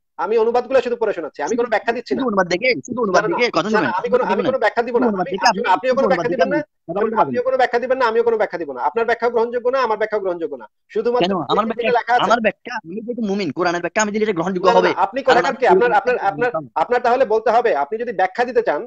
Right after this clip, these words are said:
Speaker 1: আমি কোনো ব্যাখ্যা দেই না, কারণ আমি ইসলামের scholar না। আপনি যদি ব্যাখ্যা দিতে চান, তাহলে আপনার,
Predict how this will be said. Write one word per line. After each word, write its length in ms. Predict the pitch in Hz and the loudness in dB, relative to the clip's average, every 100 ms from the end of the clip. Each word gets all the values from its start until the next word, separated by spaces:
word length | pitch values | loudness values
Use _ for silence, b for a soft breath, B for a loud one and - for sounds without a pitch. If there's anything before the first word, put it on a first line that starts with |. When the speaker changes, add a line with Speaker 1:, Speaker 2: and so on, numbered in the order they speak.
| - | -6
Speaker 1:
আমি 180 | 151 202 | -4 -2
কোনো 140 | 247 254 | -2 0
ব্যাখ্যা 260 | 214 214 | 0 0
দেই 140 | 220 196 | 0 0
না, 100 | 120 - _ _ _ | -4 -12 _ _ _
কারণ 160 | 175 220 | 0 2
আমি 200 | 208 240 277 | 0 -2 -6
ইসলামের 360 | 202 226 220 | -6 -2 0
scholar 300 | 240 220 202 | 0 2 0
না। 160 | 196 - - _ | 0 -6 -10 _
আপনি 220 | 139 160 233 | -4 -2 -2
যদি 120 | 240 | -2
ব্যাখ্যা 240 | 233 202 220 | 0 0 -2
দিতে 160 | 240 | -2
চান, 140 | 233 247 | -2 2
তাহলে 200 | 214 208 | 2 2
আপনার, 220 | 202 226 | 2 -4